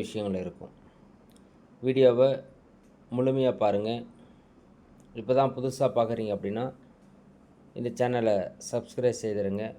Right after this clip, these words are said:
பக்கத்துல இருக்கிற பெல் ஐகானை கிளிக் பண்ணி, ஆளுங்கிற பட்டனை கிளிக் பண்ணி வச்சிங்க. அப்போ தான் நான் போடக்கூடிய காணொளிகள் அடுத்தடுத்து உங்களுக்கு நோட்டிஃபிகேஷனாக வந்துகிட்டே இருக்கும். வாங்க, நம்ம வீடியோக்குள்ள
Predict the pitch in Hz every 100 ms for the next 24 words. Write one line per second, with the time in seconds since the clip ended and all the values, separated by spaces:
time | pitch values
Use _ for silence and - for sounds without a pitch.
0 | - - 117 117 107 101 95 104 113 113
1 | 104 101 98 101 98 110 101 98 101 101
2 | 95 90 90 95 92 90 90 - 92 85
3 | 90 87 98 - 101 98 101 101 98 101
4 | 98 98 95 95 90 - - - - -
5 | - - 117 117 110 110 127 113 101 107
6 | 101 107 98 92 85 90 87 82 - 95
7 | 117 113 107 104 - 117 104 90 87 92
8 | 90 - 135 - - - - - - -
9 | - _ - - - 107 101 95 95 143
10 | - - - - - - 101 98 90 85